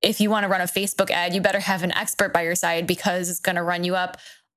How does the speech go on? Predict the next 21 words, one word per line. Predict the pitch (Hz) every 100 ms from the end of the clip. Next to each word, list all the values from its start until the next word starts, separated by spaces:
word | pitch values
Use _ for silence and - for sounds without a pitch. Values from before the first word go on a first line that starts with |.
| _ _ -
a |
pretty | - 247 226
big | 202 190 160
bill | 202 214
and | 240 190
it's | 185
gonna | 202 175
take | 185 185
tons | - - 175 180
of | 175
market | 170 175 170
research | 170 170 180 175
and | 175
tons | - 180 180
of | 175
time | - 175 180
making | 175 180
sure | - 175
everything | 175 170 180
happens. | 190 202 170 175 175 -
It, | 180 -